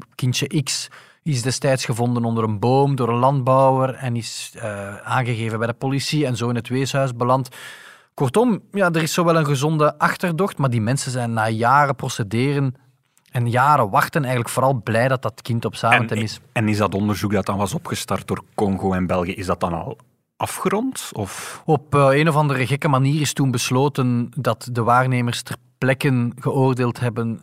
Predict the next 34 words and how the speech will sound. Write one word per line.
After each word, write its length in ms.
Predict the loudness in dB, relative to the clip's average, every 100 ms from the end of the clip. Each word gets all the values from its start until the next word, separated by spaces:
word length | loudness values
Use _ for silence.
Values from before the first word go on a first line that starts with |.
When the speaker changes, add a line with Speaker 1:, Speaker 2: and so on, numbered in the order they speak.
| -6
Speaker 1:
dat 240 | -4 -4
het 120 | -6 -10 _
blijkbaar 380 | -6 -2 -4 -2
toch 160 | 0
allemaal 420 | 0 2 0 0
relatief 460 | 0 -2 -2 -6 -6
kosher 380 | -4 -2 -4 0
was, 300 | 0 0 -4
of 120 | -4
dat 160 | -4 -4
ze 160 | -6
de, 320 | -6 -6 -8 -12 -20 -20 -20 _
de 140 | -4
verdachtmakingen 800 | -4 -2 -2 0 2 2 2 -2 -2
niet 180 | -2
konden 240 | -4 -4 -2
hardmaken. 680 | -2 -2 2 2 2 -2
Er 80 | -4
gaat 180 | -8 -10
ook 140 | -10
Julien 340 | -8 -6 -6 -6
Mpemba 320 | -6 -4 -2
die 120 | -2
dat 140 | -4 -6
staalhard 460 | -4 -2 -2 -4
ontkende 380 | -10 -6 -2 2
en 160 | 2 0
documenten 480 | -4 -4 -4 -2 -4
op 80 | 0
tafel 340 | 2 2 0
legde 280 | 0 0 -2
en 240 | -2 -2
zoals 240 | 0 0 0
die 200 | -2